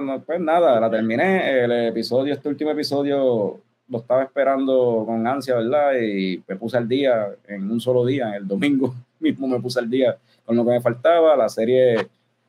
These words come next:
está bien buena. El, el episodio final está bueno. No,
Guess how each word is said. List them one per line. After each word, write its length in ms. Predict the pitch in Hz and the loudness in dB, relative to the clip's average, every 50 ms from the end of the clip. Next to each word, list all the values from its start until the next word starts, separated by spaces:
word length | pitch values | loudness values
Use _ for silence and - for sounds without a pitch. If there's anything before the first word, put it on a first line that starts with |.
| _ _ _ - | _ _ _ -6
está 560 | - 113 113 - - 113 113 113 113 113 110 104 | -4 -4 -4 0 2 4 6 6 6 6 4 4
bien 200 | 120 156 160 160 | 4 4 4 4
buena. 440 | 160 165 160 156 156 151 147 - - _ _ | 4 2 4 4 2 2 0 0 -4 _ _
El, 580 | - 120 117 113 113 110 110 110 110 110 98 98 _ _ _ _ _ _ _ _ _ _ - | -4 -2 0 2 2 2 0 0 -2 -2 -4 -8 _ _ _ _ _ _ _ _ _ _ 2
el 220 | 185 208 208 170 - | 2 2 4 2 2
episodio 400 | - 139 127 120 117 120 131 127 | 0 0 -2 -2 0 0 2 2
final 220 | 135 143 139 143 143 | 2 2 2 2 2
está 180 | 143 139 135 | 2 2 2
bueno. 460 | 127 131 151 165 170 165 165 165 160 - _ _ _ _ _ _ _ _ _ _ _ - | 2 4 4 4 4 4 2 0 -2 -4 _ _ _ _ _ _ _ _ _ _ _ -6
No, 1200 | 107 110 120 123 131 131 135 139 139 139 139 139 139 139 139 135 135 135 131 131 131 127 123 | -2 0 2 2 2 2 2 2 2 0 0 0 0 0 0 0 0 0 2 2 0 0 -2